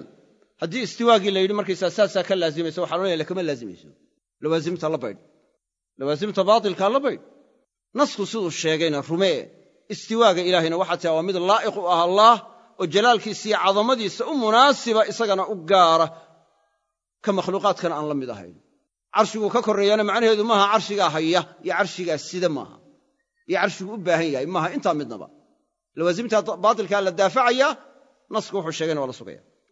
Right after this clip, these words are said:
"وصار هذا مثل قول الممثل إذا كان للعالم صانع فإما أن يكون جوهرا أو عرضا." "وصار هذا، kani wuxuu noqday مثل قول الممثل، sida ka mushabbiha ah, ee Allah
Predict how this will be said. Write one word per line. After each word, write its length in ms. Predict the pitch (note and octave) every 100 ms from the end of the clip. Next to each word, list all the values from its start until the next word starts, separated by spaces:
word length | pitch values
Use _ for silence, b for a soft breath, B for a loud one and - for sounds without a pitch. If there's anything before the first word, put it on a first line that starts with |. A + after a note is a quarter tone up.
| _ _
"وصار 340 | D#3 A#3 B3+ A3
هذا 440 | F#3+ G#3 F3+ E3+ E3
مثل 380 | G#3 G#3+ G3 F3+
قول 320 | G#3 G#3+ F#3+
الممثل 640 | F3 E3+ E3+ D#3+ - A3+ C4 - _ _ _ _ _ _ _
إذا 180 | E3+ F3+
كان 260 | F3+ A#3+ A3+
للعالم 840 | G#3 G3 F3 G3 G3 F3+ F3+ F3+ E3
صانع 420 | - G3+ G3+ F#3 D#3+ G#2+ - _ _
فإما 380 | - G3+ G3 F#3
أن 60 | F#3+
يكون 400 | F3 F#3+ F3 D#3
جوهرا 460 | F#3+ D#3 D#3 D3
أو 100 | D3+
عرضا." 400 | D3 D3+ B2 G2+ C#2 _ _ _ -
"وصار 360 | E3+ A3+ A3+ G3
هذا، 360 | F3+ F#3+ E3+
kani 200 | D#3+ F#3
wuxuu 280 | G#3+ A#3+ F3+
noqday 380 | E3 C#3+ E3+ F#3+
مثل 300 | G#3 G#3 F3+
قول 280 | E3+ G#3 F3+
الممثل، 640 | D#3+ D#3 F3 E3+ D3 C3+ - _ _ _
sida 260 | - G#3 D#3+
ka 120 | F3+
mushabbiha 560 | F3 - A3 D#3+ D#3+ D#3+ F3+
ah, 60 | F#3 - - _ _ _
ee 40 | F#3
Allah 260 | F#3 G#3+